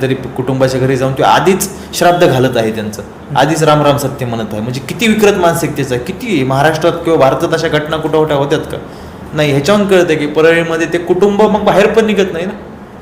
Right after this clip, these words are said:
आणि तिथे पोलीस प्रशासन पण येऊन त्या कुटुंबाला संरक्षण देत नाही आणि गोटे गीतेला अटक करत नाही. कारण मी पहिलेच सांगतोय, हे जे काय गोटे गीते आहे, हा विकृत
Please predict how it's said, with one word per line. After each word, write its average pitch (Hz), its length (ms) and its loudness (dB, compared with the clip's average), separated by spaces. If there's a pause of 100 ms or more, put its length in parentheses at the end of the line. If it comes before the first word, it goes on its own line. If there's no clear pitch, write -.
(420)
आणि 127 100 -4
तिथे 151 140 2
पोलीस 190 280 4
प्रशासन 190 420 0
पण 196 180 0
येऊन 196 160 4
त्या 196 100 2
कुटुंबाला 190 400 0
संरक्षण 180 440 0
देत 180 200 4
नाही 175 140 -2
आणि 170 140 -2
गोटे 170 260 0
गीतेला 170 320 0
अटक 165 240 0
करत 156 300 0
नाही. 139 140 -8 (640)
कारण 151 140 -4 (140)
मी 131 180 -2
पहिलेच 156 460 0
सांगतोय, 139 320 -4
हे 123 340 -4
जे 160 140 0
काय 147 140 2
गोटे 135 280 -2
गीते 131 260 -4
आहे, 127 140 0
हा 127 60 0
विकृत 123 380 2